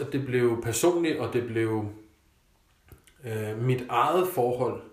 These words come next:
til Jesus. Så efter Your Class, der vidste jeg,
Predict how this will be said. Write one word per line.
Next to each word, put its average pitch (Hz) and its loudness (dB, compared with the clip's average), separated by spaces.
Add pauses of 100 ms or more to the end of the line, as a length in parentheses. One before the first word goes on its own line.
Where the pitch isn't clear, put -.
(120)
til 101 -6
Jesus. - -12 (1800)
Så 139 4 (840)
efter 190 6
Your 208 10
Class, 185 0 (960)
der 165 8
vidste 165 4
jeg, 165 6